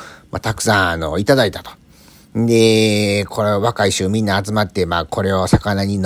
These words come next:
もうっていうわけなんですけれども、まあ、普通に食べても面白くないから、こう、ゲームをしようやないかと。うん。こう、運がついた言葉を一つ言うたら、一本取って食べるのどうやということでですね。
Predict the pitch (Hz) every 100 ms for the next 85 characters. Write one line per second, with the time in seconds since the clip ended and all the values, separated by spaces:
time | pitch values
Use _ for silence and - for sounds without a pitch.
0 | 92 110 107 107 - 92 92 92 92 92
1 | 107 95 87 80 82 92 95 92 107 107
2 | 85 - - - - - - 143 - 185
3 | - 139 269 285 202 117 139 95 98 131
4 | 113 120 117 101 82 78 82 80 80 92
5 | 101 208 285 262 85 82 - 90 90 82
6 | 65 64 - - - - 104 73 - -
7 | - - - - - - - 247 247 214
8 | 170 160 143 - - - 143 139 139 139
9 | - 190 165 160 185 139 131 196 175 185
10 | 190 185 202 147 - 117 - 120 131 110
11 | - 113 - 113 107 113 131 104 120 113
12 | 95 - 92 95 101 - 113 87 78 65
13 | 65 - 104 95 76